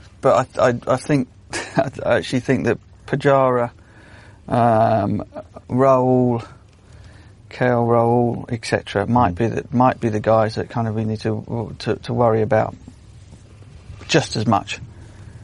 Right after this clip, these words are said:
Speaker 1: Um, who's gonna, who's gonna deal with them, um, and stop them from scoring mountains of runs? I mean, they, they got a, got a lot of, lot of hungry batters in there. I mean, Dinesh Karthik,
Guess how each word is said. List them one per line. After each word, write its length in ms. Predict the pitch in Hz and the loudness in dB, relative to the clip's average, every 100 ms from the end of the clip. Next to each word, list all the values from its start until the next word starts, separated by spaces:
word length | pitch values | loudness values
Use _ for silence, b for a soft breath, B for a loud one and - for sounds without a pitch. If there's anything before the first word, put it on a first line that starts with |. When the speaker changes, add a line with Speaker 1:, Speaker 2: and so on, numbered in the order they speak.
| B B - - | B B -18 -6
Speaker 1:
Um, 560 | 90 104 95 92 - B B B B - | -2 2 2 2 -2 B B B B -2
who's 240 | 127 117 - | 2 2 2
gonna, 300 | 113 110 120 | 0 0 0
who's 260 | 131 120 | 2 2
gonna 160 | 120 110 | 2 -2
deal 280 | 107 113 107 | 0 0 0
with 180 | 117 | 0
them, 320 | 120 117 127 - B B B B B B - | 2 2 0 -6 B B B B B B -6
um, 500 | 113 110 110 110 104 | -2 0 2 0 -2
and 120 | 120 | -4
stop 260 | - - | -4 -4
them 240 | - 110 107 | 0 -2 -2
from 200 | - 104 | -4 -6
scoring 420 | - 110 107 - | -2 0 0 0
mountains 440 | 113 107 110 104 | -2 -2 -4 -6
of 100 | 110 | -4
runs? 220 | 107 110 110 | -4 -2 0
I 60 | |
mean, 100 | 123 | 2
they, 100 | 131 | 2
they 220 | 131 151 | 2 2
got 260 | 151 151 147 | 4 4 2
a, 20 | |
got 180 | 147 151 | 2 2
a 60 | 143 | 4
lot 160 | 139 | 4
of, 140 | 127 - | 2 2
lot 140 | 135 | 0
of 60 | 117 | 2
hungry 320 | 131 131 110 | 2 2 0
batters 400 | 110 123 - - | -2 -2 -2 -8
in 100 | 110 107 | -6 -6
there. 120 | 117 | -6
I 40 | |
mean, 120 | 117 110 | -6 -4
Dinesh 280 | 123 107 | -4 -4
Karthik, 460 | - 123 117 - | -2 0 0 -4